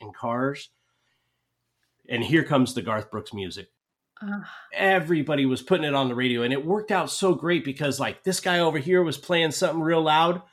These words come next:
Speaker 1: This guy would start to play something real loud. So this guy would turn his stuff down. This lady over here would turn something up real loud. And it was just like, everybody's favorite song at some point was probably played at a very high level of,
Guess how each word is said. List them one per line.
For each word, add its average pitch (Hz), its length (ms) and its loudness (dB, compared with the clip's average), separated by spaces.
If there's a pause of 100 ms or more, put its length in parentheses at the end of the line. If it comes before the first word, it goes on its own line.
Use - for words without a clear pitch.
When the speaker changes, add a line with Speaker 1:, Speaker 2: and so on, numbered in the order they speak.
(580)
Speaker 1:
This 185 200 4
guy 175 180 0
would 175 140 2
start 170 240 -2
to 165 60 -6
play 170 240 -2
something 160 320 -2
real 165 200 0
loud. 165 380 0
So 131 100 -2
this 175 180 0
guy 170 200 0
would 151 180 -4
turn 170 220 0
his 170 180 0
stuff 156 280 0
down. 165 360 0 (300)
This 180 180 2
lady 180 260 8
over 165 180 6
here 165 200 0
would 156 160 -4
turn 170 220 0
something 160 260 -2
up - 160 0
real 156 140 0
loud. 156 280 2
And 160 140 -2
it 170 100 -2
was 180 160 4
just 180 300 4
like, 143 280 0 (640)
everybody's 196 560 4
favorite 170 500 6
song 156 440 4
at 131 120 -2
some 147 320 2
point 185 260 6
was 139 140 0
probably 143 540 4
played 135 400 0
at 147 120 2
a 127 80 0
very 143 360 0
high 135 320 2
level 135 500 2
of, 113 160 -4